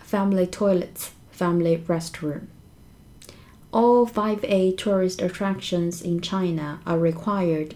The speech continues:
to be equipped with family toilets.中国所有的五A级景区都被要求配备家庭洗手间、第三洗手间。接下来，for mixed groups of travelers。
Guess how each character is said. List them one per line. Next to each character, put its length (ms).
to 120
be 200
equipped 540
with 300
family 400
toilets. 600
中 260
国 240
所 180
有 200
的 200
五 300
A 180
级 240
景 220
区 400
都 120
被 140
要 160
求 260
配 220
备 320
家 220
庭 240
洗 200
手 200
间、 420
第 180
三 320
洗 200
手 160
间。 260
接 100
下 140
来， 300
for 320
mixed 460
groups 520
of 140
travelers。 760